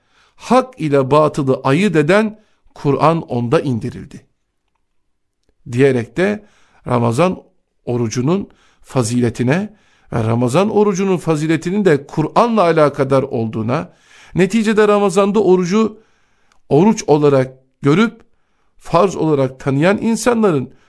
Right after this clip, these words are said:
Kur'an'a gönül vermiş insanlar olacağına ne kadar güzel işaret ediyor. Benim de kendime göre şöyle Kur'an'ım var. Benim de şöyle oturaklı Kur'an'ım var. Benim şöyle yaylı Kur'an'ım var.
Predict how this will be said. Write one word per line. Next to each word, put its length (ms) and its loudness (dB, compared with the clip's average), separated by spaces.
Kur'an'a 580 2
gönül 400 0
vermiş 400 0
insanlar 520 0
olacağına 840 0
ne 120 2
kadar 280 2
güzel 300 -2
işaret 440 0
ediyor. 480 -4
Benim 240 2
de 120 2
kendime 400 0
göre 220 2
şöyle 260 2
Kur'an'ım 580 -6
var. 240 -18
Benim 280 0
de 100 4
şöyle 260 4
oturaklı 600 -2
Kur'an'ım 520 -2
var. 220 -10
Benim 280 0
şöyle 260 4
yaylı 380 2
Kur'an'ım 540 0
var. 200 -6